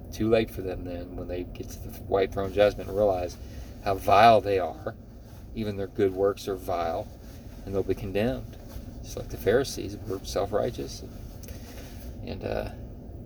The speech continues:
and so you want to deny self-righteousness, deny yourself, come after Christ, believe on him. He is a perfect Savior.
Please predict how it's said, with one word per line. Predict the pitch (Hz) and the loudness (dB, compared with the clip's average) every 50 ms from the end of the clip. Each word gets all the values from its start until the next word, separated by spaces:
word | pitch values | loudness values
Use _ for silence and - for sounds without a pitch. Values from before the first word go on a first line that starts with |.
| - - - 113 | -12 -12 -10 -10
and | 123 | -8
so | 110 - 98 98 | -2 2 4 4
you | 98 98 98 98 | 4 4 2 0
want | 104 110 110 101 | 0 2 2 2
to | 95 95 92 - - - - - - - - - - - - - - - | 0 -2 -4 -8 -10 -12 -12 -10 -10 -10 -10 -10 -10 -10 -8 -8 -6 -2
deny | - - 143 110 117 120 127 127 127 127 123 | 0 2 4 6 6 8 8 8 8 6 6
self-righteousness, | 117 - - 117 113 107 110 107 104 104 - - 98 101 101 98 - - - - - - - - - - - - - - - - - - - - - - - - - - - - - - - - - - - - - - - - | 4 4 2 2 4 4 6 6 6 6 4 0 -6 -6 -6 -6 -8 -10 -12 -8 -4 -4 -4 -4 -4 -10 -12 -12 -12 -12 -12 -10 -10 -10 -10 -12 -12 -12 -12 -12 -12 -14 -14 -12 -12 -12 -12 -12 -12 -12 -12 -10 -8 -6 -6 -2
deny | - 113 110 120 127 135 139 | 2 6 8 10 12 12 10
yourself, | 131 117 107 - - 113 107 107 104 - | 10 8 4 4 6 6 6 6 6 4
come | - 143 139 143 | 2 2 4 6
after | 139 135 131 - - 110 | 6 6 6 4 -2 -4
Christ, | - - 107 104 104 107 104 - - - | 0 4 6 6 6 6 4 2 -2 -2
believe | 110 107 110 127 135 131 127 | 0 2 4 4 4 4 2
on | 123 117 107 | 2 0 0
him. | 104 107 98 92 95 95 95 95 - - - - - - - | 0 0 -2 -2 -2 -2 -4 -6 -10 -12 -12 -14 -14 -14 -10
He | 107 107 107 107 | -6 -4 -2 -2
is | 104 104 92 101 | -2 0 0 0
a | 98 98 98 95 - - - | 2 2 0 -2 -6 0 6
perfect | 123 120 123 120 139 120 - | 8 8 10 8 6 0 0
Savior. | - - 107 101 98 95 92 98 98 98 | 4 6 8 8 6 6 0 -2 -4 -4